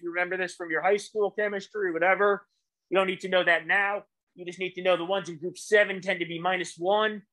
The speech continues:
The ones in group six tend to be minus two. The ones in group one tend to be plus one. The ones in group two tend to be plus two. The ones in group three tend to be plus three. We get a little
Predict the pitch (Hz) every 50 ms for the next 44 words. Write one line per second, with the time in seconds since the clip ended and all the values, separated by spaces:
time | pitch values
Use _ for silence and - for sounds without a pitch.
0 | _ _ _ _ _ - 156 170 180 180 175 160 160 147 165 175 165 - - _
1 | - - - - 233 220 - - - - 202 196 185 180 160 170 160 165 170 175
2 | 170 160 151 - - - - 220 214 220 233 233 226 - _ _ _ _ - -
3 | _ _ _ - 170 180 185 180 156 170 165 147 151 175 170 - 151 160 190 208
4 | 214 214 202 196 160 180 190 180 175 170 156 156 156 - - 233 220 - - -
5 | 208 214 214 220 214 214 208 208 _ _ _ _ _ _ - 151 175 175 147 170
6 | 156 139 170 165 160 - - - 226 214 208 - - 214 190 180 175 160 156 160
7 | 156 - - 247 233 - - - - - 202 180 165 160 175 185 - _ _ _
8 | _ _ _ - 160 180 185 165 170 165 147 160 202 202 - _ _ 214 240 247
9 | 240 240 233 - 226 226 214 202 180 185 175 _ - 214 208 196 - - _ 214
10 | 226 254 254 247 233 190 185 160 190 196 190 190 202 220 214 233 247